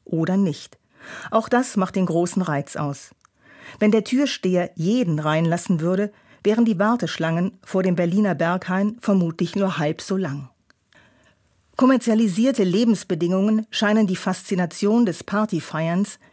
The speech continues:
ins Unendliche zu steigern. Die Party ist ein großes Versprechen. Aber auf was eigentlich?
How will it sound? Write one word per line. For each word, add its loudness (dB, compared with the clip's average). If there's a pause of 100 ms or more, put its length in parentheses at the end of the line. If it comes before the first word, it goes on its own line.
ins -2
Unendliche -2
zu -4
steigern. -4 (600)
Die 0
Party 0
ist -4
ein 6
großes 0
Versprechen. -2 (560)
Aber 0
auf -4
was -2
eigentlich? -10